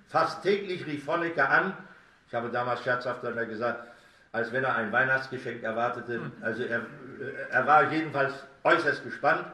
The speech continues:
hat Gorbatschow sich schon gemeldet. Immer die gleiche Antwort,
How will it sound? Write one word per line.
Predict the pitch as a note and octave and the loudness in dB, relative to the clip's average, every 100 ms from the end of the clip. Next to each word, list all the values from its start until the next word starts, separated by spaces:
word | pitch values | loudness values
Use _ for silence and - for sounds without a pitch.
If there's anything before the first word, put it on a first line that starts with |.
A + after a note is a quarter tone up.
| - _ _ _ _ _ - | -18 _ _ _ _ _ 0
hat | D3+ F#3+ - | 4 4 4
Gorbatschow | D#3+ D3+ C#3+ - D3+ D3+ - - | 4 6 4 2 0 0 -6 -16
sich | B2+ B2+ | -14 -10
schon | - A#2 A#2 A#2 - | -2 0 -2 -6 -16
gemeldet. | A2 G#2+ F#2 E2 D2+ D2 - C3 - - - F3 E3+ - - - _ - | -12 -8 -8 -8 -14 -20 -20 -20 -18 -20 -18 -16 -16 -20 -20 -20 _ -8
Immer | D#3 F3 F#3 | 0 4 4
die | D3 | 4
gleiche | B2+ C#3 C#3 A#2 | 2 4 4 2
Antwort, | - - A#2+ B2 - | 0 -4 -4 -6 -8